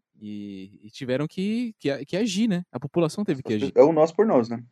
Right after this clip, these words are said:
Speaker 2: Da periferia fazer por ela mesma. O Quebrada Maps é um pouco nesse sentido, né?
Speaker 1: Mas é um projeto que a gente chama de, de projeto de formiguinha que só tem a crescer. Nós somos um município, né? Somos uma região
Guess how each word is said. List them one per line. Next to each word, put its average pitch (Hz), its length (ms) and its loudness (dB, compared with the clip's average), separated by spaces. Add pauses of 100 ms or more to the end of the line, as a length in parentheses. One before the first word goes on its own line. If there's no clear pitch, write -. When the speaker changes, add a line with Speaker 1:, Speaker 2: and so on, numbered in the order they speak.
(280)
Speaker 2:
Da 98 100 -4
periferia 113 460 -4
fazer 135 240 -2
por 139 140 0
ela 143 160 4
mesma. 117 360 -4
O 101 100 -14
Quebrada 110 360 2
Maps 110 240 -2
é 127 40 -2
um 120 80 -4
pouco 127 220 -6
nesse 131 180 -4
sentido, 143 420 -10
né? 107 120 -10 (360)
Speaker 1:
Mas 147 180 -4
é 196 60 4
um 190 120 0
projeto 127 600 -2
que 127 80 0
a 113 160 2
gente 113 240 -6
chama 117 240 0
de, 101 240 -4
de 101 220 -12
projeto 113 240 -6
de - 60 -14
formiguinha 117 460 -6
que 123 400 -8 (500)
só - 160 -4
tem 131 240 0
a 143 60 -2
crescer. 101 540 -4
Nós 135 240 0
somos 156 300 2
um 143 80 2 (180)
município, 131 680 0
né? 139 200 -6 (400)
Somos 127 200 0
uma 123 80 -4
região 117 520 -2